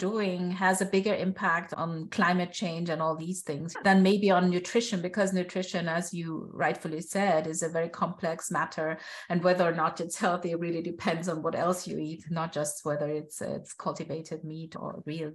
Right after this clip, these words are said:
beef. So very interesting journey you're on. And maybe as a final question, so how long do you think it will take to make cultivated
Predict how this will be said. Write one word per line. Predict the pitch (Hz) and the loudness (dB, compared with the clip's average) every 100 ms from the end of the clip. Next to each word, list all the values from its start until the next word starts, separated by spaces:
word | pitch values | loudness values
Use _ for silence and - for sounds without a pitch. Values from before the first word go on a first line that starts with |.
| _ | _
beef. | 151 156 160 - | -10 -10 -14 -8
So | - 165 170 170 - - - - | -2 0 0 -4 -14 -16 -14 -4
very | 202 240 427 269 | 2 6 6 4
interesting | 277 320 - 226 233 - 220 226 220 214 208 - _ _ _ _ _ _ - | 0 -2 2 2 2 -2 0 0 2 2 0 -4 _ _ _ _ _ _ -4
journey | - 214 311 262 | 4 4 6 4
you're | 170 170 | 4 2
on. | - 139 185 247 - - - - | 2 0 0 0 -4 -20 -18 2
And | 214 220 220 226 214 - _ _ _ _ _ _ _ _ _ - | 6 8 8 6 4 -2 _ _ _ _ _ _ _ _ _ 2
maybe | 392 | 4
as | 359 | 4
a | 269 | 0
final | 240 233 247 | 0 2 2
question, | 247 277 277 - 190 170 165 | 0 -6 -4 -2 0 0 -2
so | 196 220 202 | 0 4 4
how | 208 - - 254 285 320 | 2 -2 0 6 8 8
long | 330 269 | 6 6
do | |
you | 233 240 | 4 2
think | 240 262 247 | 0 -4 -4
it | 208 | -4
will | 180 190 | 0 -2
take | - 214 214 180 - - _ _ _ _ _ - | 0 0 4 4 2 -8 _ _ _ _ _ -12
to | - 160 151 - - - | -6 -6 -6 -10 -10 2
make | 190 190 196 208 - - | 6 6 6 4 0 -6
cultivated | - 143 196 180 175 180 185 165 170 165 | 0 0 0 0 0 0 0 0 0 -2